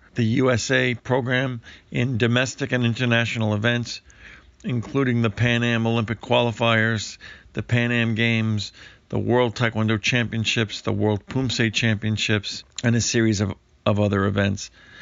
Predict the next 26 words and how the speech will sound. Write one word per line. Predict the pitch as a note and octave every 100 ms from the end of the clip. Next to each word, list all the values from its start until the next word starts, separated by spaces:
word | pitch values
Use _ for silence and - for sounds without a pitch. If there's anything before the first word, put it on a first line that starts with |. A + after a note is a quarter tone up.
| - - _ -
leading | A2+ G#2+ G#2
up | G2+ G#2
to | - G#2 G2 G2
the, | G2+ G2 G#2 - - _ _ -
uh, | F#2+
Summer | - G#2+ G#2+
Games | G2 G#2+ G#2 G2+
in, | G2 F#2+ - - _ _ _ _
in | G#2+ G2+
Rio | G#2+ G#2+
de | F#2+ G2+
Janeiro | F#2+ G2+ G#2 G#2
in | F#2+
two | - A2+
thousand | A2 G2+ F#2 F#2
and | F2+
sixteen. | - - - C3 C3 B2 - -
And | B2 A2+
she, | G#2 A#2+ A#2+ -
as | A#2
I | A2+ G#2
said, | - A2 G2+
she | - G#2
has | G#2 G2+ F#2+ -
worked | A2 G#2 - - -
significantly | - G#2+ G#2+ A#2+ C#3+ C#3 A2 F#2+ F#2 F2+